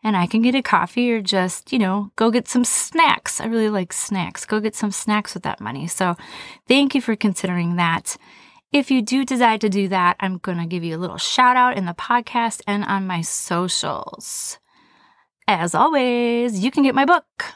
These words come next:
on Amazon, and I would love, love, love to come to your book club or your indie bookstore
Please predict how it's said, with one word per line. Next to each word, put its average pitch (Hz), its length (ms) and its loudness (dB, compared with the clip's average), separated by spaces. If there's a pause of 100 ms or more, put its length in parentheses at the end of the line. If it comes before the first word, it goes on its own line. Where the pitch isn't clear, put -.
(200)
on 220 220 2
Amazon, 214 640 2
and 202 220 -4
I 226 180 0
would 214 220 0
love, 240 500 2
love, 240 240 0
love 220 360 2
to - 120 -2
come 196 240 -2
to 180 160 -6
your 175 140 -2
book 247 400 -4
club 240 520 0
or 190 220 0
your 180 200 -2
indie 214 460 -2
bookstore 214 680 0